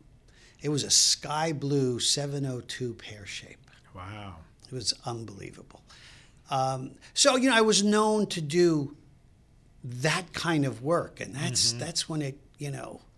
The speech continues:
Speaker 1: it happened. My three carat, three oh two, I'll never forget. I can identify that diamond today if I saw it.
Speaker 2: Really?
Speaker 1: I could.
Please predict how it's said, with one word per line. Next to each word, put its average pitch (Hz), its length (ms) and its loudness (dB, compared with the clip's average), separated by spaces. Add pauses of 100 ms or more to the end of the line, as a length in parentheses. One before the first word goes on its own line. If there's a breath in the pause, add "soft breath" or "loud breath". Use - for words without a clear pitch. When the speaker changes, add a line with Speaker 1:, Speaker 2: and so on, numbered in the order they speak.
(120)
Speaker 1:
it - 120 -12
happened. - 600 -8 (720)
My 131 160 -8
three 156 280 -6
carat, 143 320 -6
three 196 300 -2
oh 208 100 0
two, 180 360 -4
I'll 101 80 -12
never 135 240 -6
forget. 156 240 -6 (200 loud breath)
I 233 160 8
can 262 200 0
identify 170 640 2
that 147 200 -2
diamond 143 380 0
today 123 300 -4
if - 120 -14
I 110 100 -8
saw 87 260 -8
it. - 40 -20 (220)
Speaker 2:
Really? 110 460 0
Speaker 1:
I 147 100 -2
could. 147 400 -4